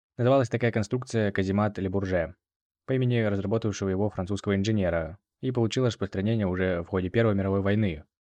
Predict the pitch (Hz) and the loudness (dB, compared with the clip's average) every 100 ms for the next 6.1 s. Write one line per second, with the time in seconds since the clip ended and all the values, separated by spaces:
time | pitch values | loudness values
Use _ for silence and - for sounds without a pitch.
0 | _ _ _ _ _ _ 98 131 117 - | _ _ _ _ _ _ 0 0 0 -2
1 | 98 104 98 101 98 120 127 - - 101 | 2 2 2 0 2 2 0 -4 -4 0
2 | 107 101 92 101 101 117 110 107 95 107 | 2 0 0 0 0 2 2 2 -2 0
3 | 113 - - 80 87 _ _ - 104 120 | 0 0 -6 -10 -12 _ _ -2 0 0
4 | - 110 120 101 92 95 104 131 104 92 | -2 -2 0 0 0 0 2 2 0 -2
5 | 90 123 123 120 107 104 117 120 - 101 | -2 0 0 0 0 -2 -2 -2 -2 -2
6 | 92 | -2